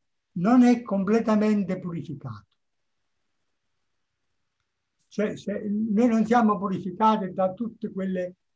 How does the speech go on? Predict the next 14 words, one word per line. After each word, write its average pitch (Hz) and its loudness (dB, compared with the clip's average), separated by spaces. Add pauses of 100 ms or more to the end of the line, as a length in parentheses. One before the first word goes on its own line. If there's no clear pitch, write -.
(340)
que-, 214 -6
quelli, 185 -6
quei 190 -2
veleni, 185 2
no? 180 -4
I 156 -12
veleni 185 -2
mentali, 160 -8 (500)
cioè 175 -2 (420)
come 170 -6
la 165 -6
gelosia, 160 -10 (360)
l'invidia, 156 -6 (280)
eh, 156 -10